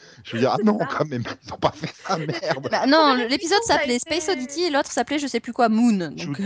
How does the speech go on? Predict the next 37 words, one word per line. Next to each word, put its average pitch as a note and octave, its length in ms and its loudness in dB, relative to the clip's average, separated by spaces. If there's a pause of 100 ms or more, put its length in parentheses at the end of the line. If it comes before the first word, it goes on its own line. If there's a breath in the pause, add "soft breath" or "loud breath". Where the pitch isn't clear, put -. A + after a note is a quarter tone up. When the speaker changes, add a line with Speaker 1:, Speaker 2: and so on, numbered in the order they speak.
Speaker 3:
euh, A#3 60 6
Speaker 1:
shoot A3 240 -8
the - 80 -6
Speaker 2:
Ma, A#3+ 80 -4
Speaker 1:
moon. A3+ 80 -4
Speaker 3:
je - 40 -4
dis, B3+ 100 -12
Speaker 2:
ma, B3 40 -8
Speaker 3:
bon, F#3+ 160 -4
ben, F3+ 220 0
Speaker 2:
ma E3 60 -2
Speaker 3:
on E3+ 120 -2
attend. D#3+ 220 -8
Speaker 1:
Oui, C3+ 100 -6
mais C#3 60 -4
j'avais C#3 160 0
pas D3 140 0
vu E3 120 -2
les D3+ 100 2
noms C3+ 140 -2
d'épisodes. C#3 420 -2
Speaker 3:
Ah, D#3+ 80 -6
d'accord. - 280 -8
Speaker 1:
Mais, D3+ 200 0
Speaker 2:
Moi E3+ 120 2
Speaker 1:
mais - 20 6
Speaker 2:
non G#3+ 80 0
Speaker 1:
tu, F4 120 -6
Speaker 2:
plus, G4+ 100 -4
Speaker 1:
tu D4 80 -10
Speaker 2:
mais C#4 60 -4
Speaker 1:
vois B3+ 80 0
Speaker 2:
ma B3+ 40 -4
première E4+ 300 -10
réflexion, D4 420 -8
c'était, C4+ 380 -14
c'était A#3+ 480 -14